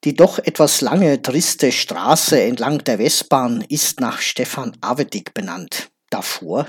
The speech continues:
hieß sie Bahngasse oder Eisenbahngasse. Stefan Istvan Avedig wurde am neunzehnten August achtzehnhundertvier in Neusalz, heute Novi Sad,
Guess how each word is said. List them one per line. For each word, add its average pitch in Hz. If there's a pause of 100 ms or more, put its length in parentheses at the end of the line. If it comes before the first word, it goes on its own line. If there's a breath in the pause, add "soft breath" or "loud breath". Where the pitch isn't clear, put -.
hieß -
sie 127
Bahngasse -
oder 131
Eisenbahngasse. - (440)
Stefan 147
Istvan 127 (160)
Avedig 135
wurde 127
am 117
neunzehnten 135
August -
achtzehnhundertvier 135 (240 loud breath)
in 120
Neusalz, 110
heute 117
Novi 107
Sad, -